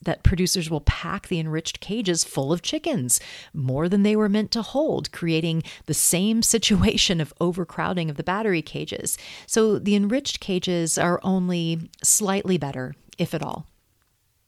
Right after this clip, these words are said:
A cage-free system is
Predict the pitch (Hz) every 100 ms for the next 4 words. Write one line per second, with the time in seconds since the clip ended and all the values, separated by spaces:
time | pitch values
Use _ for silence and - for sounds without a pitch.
0 | _ _ _ - 214 - 262 269 - -
1 | - 277 339 - 151 - - - 185 -
2 | _ _ - 190 185 180